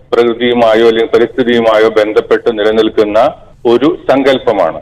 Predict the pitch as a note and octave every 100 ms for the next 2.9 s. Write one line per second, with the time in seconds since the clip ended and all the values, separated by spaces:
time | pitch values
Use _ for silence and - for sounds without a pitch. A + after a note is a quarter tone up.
0 | - - A#2 - A2+ A2+ A2 A2+ A#2 A2+
1 | G#2+ A2 A2+ A2+ A2 A2 G#2 G#2+ A2+ A2
2 | A2 A2 G2 G#2+ G#2 G2+ A2 G#2 A2+